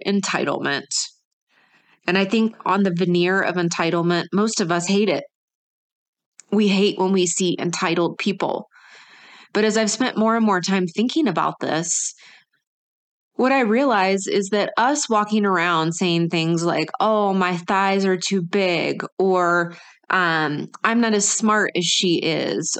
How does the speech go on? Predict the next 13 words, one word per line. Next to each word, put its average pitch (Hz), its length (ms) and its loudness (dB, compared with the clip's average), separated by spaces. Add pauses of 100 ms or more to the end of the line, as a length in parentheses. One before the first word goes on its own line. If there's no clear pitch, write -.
or, 185 440 2
"I 220 100 2
don't 233 200 0
have 220 120 0
a 214 60 0
good 190 220 0
speaker 196 460 -2
voice," 156 580 -2
or, 185 280 2
"I 214 100 0
don't 240 180 0
have 214 300 0
it 185 160 0